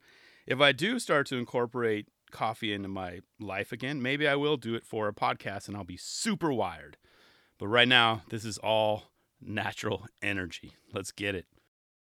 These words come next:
Last week, I broke the news that Deshaun Jordan had left Business and Company for Toy Machine. And I also mentioned, too, that there was a video to supplement this news, and, you know, a video and a part, I should say.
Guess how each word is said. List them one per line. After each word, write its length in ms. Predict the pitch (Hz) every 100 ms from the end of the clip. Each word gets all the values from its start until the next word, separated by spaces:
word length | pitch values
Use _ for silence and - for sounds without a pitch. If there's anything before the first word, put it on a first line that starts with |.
| _ _ _ _ _ -
Last 360 | 123 180 202 -
week, 280 | 214 262 -
I 120 | 139
broke 520 | - 127 151 185 -
the 100 | 185
news 520 | 180 180 156 127 110
that 200 | 123 107
Deshaun 560 | 113 117 139 135 156 170
Jordan 480 | 160 156 151 147 131
had 220 | 120 98
left 400 | 98 95 - -
Business 460 | 151 165 170 165
and 140 | 156 147
Company 480 | 156 156 156 151 139
for 220 | - 98
Toy 280 | - 170 175
Machine. 500 | 165 - 165 165 156 _ _ _ _ -
And 160 | 151
I 60 | 156
also 280 | 240 220 156
mentioned, 360 | 143 135 123
too, 180 | - 147
that 160 | 131 113
there 200 | 120 110
was 180 | 110 98
a 60 |
video 440 | 92 131 127 120 117
to 140 | -
supplement 560 | - 139 147 135 135 127
this 220 | 127 -
news, 480 | 113 143 139 135 - - - _ -
and, 200 | 98 90
you 80 | 98
know, 120 | 85
a 120 | 95
video 280 | 101 127 113
and 200 | 104 117
a 20 |
part, 280 | 110 104 104
I 40 | 104
should 180 | 104
say. 240 | - 107